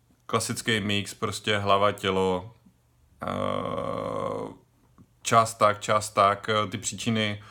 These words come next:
prostě samozřejmě dlouhodobější nesportování, tak snažím se to napravovat.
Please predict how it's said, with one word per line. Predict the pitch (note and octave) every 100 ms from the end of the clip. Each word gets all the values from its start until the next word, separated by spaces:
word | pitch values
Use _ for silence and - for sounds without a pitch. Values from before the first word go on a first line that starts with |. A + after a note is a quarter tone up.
| - - -
prostě | G2+ G2
samozřejmě | A2 G#2+ A2
dlouhodobější | G2+ G#2 G#2 G2 G#2+ G#2+
nesportování, | G2 - G#2+ A2 G#2 G#2 G2 G2+ G2 A#2+ _ _ _ _ _ _ _
tak | G2 F2+ -
snažím | - G2 G2
se | F#2+
to | F#2+
napravovat. | F2+ F#2 A#2+ A#2+ A#2 A2+